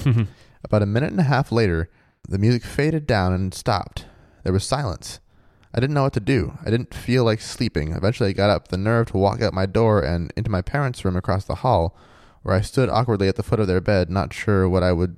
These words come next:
Speaker 2: say if I woke them up.
Speaker 1: Mm.
Speaker 2: Finally, I decided not to and walked back into my room.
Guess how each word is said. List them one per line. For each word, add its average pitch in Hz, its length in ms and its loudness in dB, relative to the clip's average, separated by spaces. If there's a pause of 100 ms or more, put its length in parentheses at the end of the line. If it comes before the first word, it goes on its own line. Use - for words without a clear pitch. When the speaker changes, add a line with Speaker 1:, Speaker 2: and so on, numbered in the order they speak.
(120)
Speaker 2:
say 104 260 0
if 95 120 0
I 85 60 2
woke 87 220 2
them 90 140 -4
up. - 280 -4
Speaker 1:
Mm. 92 360 -2 (360)
Speaker 2:
Finally, 135 280 0
I - 40 -2
decided 120 300 0
not 87 220 -2
to 90 160 2
and 90 120 0
walked 90 200 0
back 95 180 2
into 90 140 -2
my 85 120 0
room. 62 280 -4